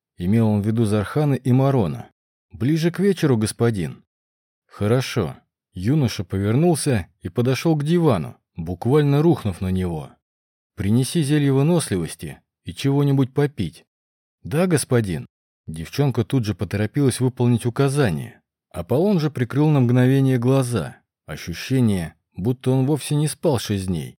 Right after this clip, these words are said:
а его выжимали как губку. Видимо, именно таким образом можно было избавить тело от отравления. А может, это всё последствия его нахождения на грани забвения? Как бы там ни было, юноша моментально уснул.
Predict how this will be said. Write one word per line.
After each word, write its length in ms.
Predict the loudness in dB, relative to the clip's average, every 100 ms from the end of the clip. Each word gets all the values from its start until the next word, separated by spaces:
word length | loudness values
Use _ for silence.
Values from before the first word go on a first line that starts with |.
| _
а 80 | -6
его 260 | -2 2 2
выжимали 460 | 2 2 2 2
как 300 | 0 0 -2
губку. 500 | 0 -2 -2 -14 -18 _ _ _ _ -12
Видимо, 420 | -6 -4 0 2
именно 300 | 2 2 0
таким 360 | -2 -4 -2 -2
образом 580 | 0 2 2 2 0 -2 _ -8
можно 400 | -4 -2 2 2
было 280 | 4 4 4
избавить 480 | 2 0 0 -2
тело 320 | 0 2 2 2
от 100 | -2
отравления. 840 | -2 -2 0 0 -2 -4 -12 _ _ _ _ _ _
А 160 | -12 -6
может, 500 | -2 0 0 -4 -8 _
это 200 | -14 -10
всё 180 | -6 -6
последствия 560 | -6 -4 -2 -2 -2 0
его 160 | 0
нахождения 600 | 0 0 -4 -2 2 2
на 120 | 2 0
грани 300 | 0 2 0
забвения? 840 | -2 -4 -2 0 0 -2 -8 _ _ _ _ _
Как 200 | -8 -6 -4
бы 100 | -4
там 260 | -2 2
ни 120 | 2
было, 360 | 2 2 0 -6 -14 _
юноша 420 | -4 -2 0 0
моментально 640 | 2 4 2 2 2 4 2
уснул. 500 | -2 -4 -4 -6